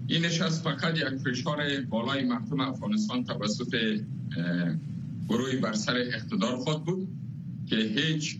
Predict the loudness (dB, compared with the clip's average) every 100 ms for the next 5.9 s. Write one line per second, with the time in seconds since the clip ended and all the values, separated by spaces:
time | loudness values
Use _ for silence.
0 | -2 0 2 2 2 2 4 4 2 2
1 | 2 4 4 2 0 -2 -2 -4 -8 -8
2 | -4 0 2 2 2 2 2 2 0 0
3 | 2 2 2 0 2 0 0 -4 -8 -8
4 | -8 -6 -2 0 2 4 2 2 2 0
5 | 2 2 2 2 2 0 0 0 0